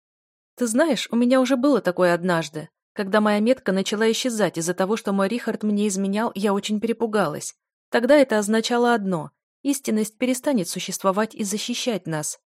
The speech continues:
А ещё мы перестанем быть истинной парой. У нас не будут рождаться драконы.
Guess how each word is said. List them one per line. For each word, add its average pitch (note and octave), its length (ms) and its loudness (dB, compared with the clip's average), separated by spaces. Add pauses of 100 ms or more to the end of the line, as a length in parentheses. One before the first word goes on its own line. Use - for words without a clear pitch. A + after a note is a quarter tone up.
(180)
А G3 140 -2
ещё F3+ 240 2
мы B3 140 0
перестанем G3 520 -2
быть G#3+ 200 -4
истинной A3+ 360 -2
парой. D3+ 440 -4 (320)
У C4 40 -2
нас B3+ 280 2
не C#4 100 2
будут G3+ 320 -2
рождаться E3+ 460 -2
драконы. E3 580 -4